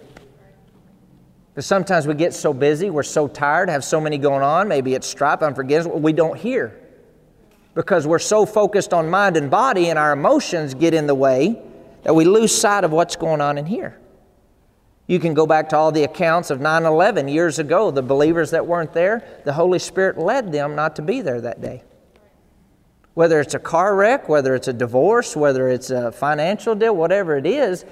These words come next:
if we learn to listen and hear, if it's a failure, it's not on God's fault, "Well, that just must be the plan of God." No, it's somewhere, sometime, God was trying to prevent that from taking place.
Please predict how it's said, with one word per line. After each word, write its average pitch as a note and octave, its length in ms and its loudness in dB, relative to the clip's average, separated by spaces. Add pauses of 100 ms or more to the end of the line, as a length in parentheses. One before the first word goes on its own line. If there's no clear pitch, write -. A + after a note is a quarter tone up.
(140)
if C#3+ 140 -6
we G#3 160 4
learn A3 460 2
to E3 140 -2
listen E3+ 600 0
and E3 240 -2
hear, A3 300 2
if D#3 200 2
it's B3 200 2
a G3+ 40 2
failure, E3 720 2 (200)
it's F#3+ 200 0
not B3 220 2
on A#3 160 2
God's A3 320 0
fault, E3 200 2
"Well, D3+ 80 0
that F3+ 140 2
just F#3 220 -2
must F#3 180 0
be F#3 80 4
the D3+ 120 0
plan F#3 260 -2
of C#3+ 80 -4
God." G3+ 180 0
No, G3 160 2
it's C3 120 -2
somewhere, A#3+ 480 2
sometime, A3 640 0 (260)
God G#3 280 2
was G3 120 2
trying G3+ 280 -2
to D#3+ 80 -4
prevent E3+ 400 -2
that D#3 200 0
from C3 140 -10
taking C#3 320 -4
place. C3 460 -6